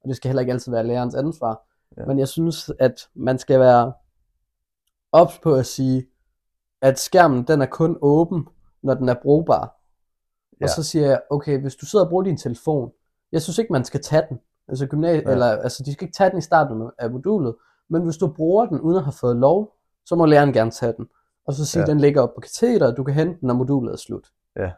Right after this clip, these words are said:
Speaker 1: Det synes jeg er okay. Og så synes jeg, at det er vigtigt, det der med at sige, at som udgangspunkt, når man starter et modul, så er skærmene ikke op.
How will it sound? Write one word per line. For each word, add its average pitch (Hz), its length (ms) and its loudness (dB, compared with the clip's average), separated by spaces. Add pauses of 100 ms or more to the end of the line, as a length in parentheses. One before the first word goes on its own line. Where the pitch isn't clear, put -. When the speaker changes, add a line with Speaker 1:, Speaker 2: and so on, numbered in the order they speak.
Speaker 1:
Det 165 80 0
synes 160 180 -2
jeg 160 60 6
er 131 40 8
okay. 120 280 0 (680)
Og 151 100 -2
så 185 120 -6
synes 160 240 -8
jeg, 135 280 0
at 135 140 0 (560)
det 151 80 0
er 147 40 0
vigtigt, 151 460 0 (240)
det 151 120 0
der 135 100 2
med 131 340 -2
at 123 80 -6
sige, 123 420 -6
at 123 120 -8
som 147 120 -8
udgangspunkt, 180 600 -2
når 127 80 -2
man 120 100 -4
starter 156 360 4
et 131 120 -2
modul, 127 420 -4 (340)
så - 120 -2
er 160 40 4
skærmene 156 460 2
ikke 127 240 0
op. 110 160 0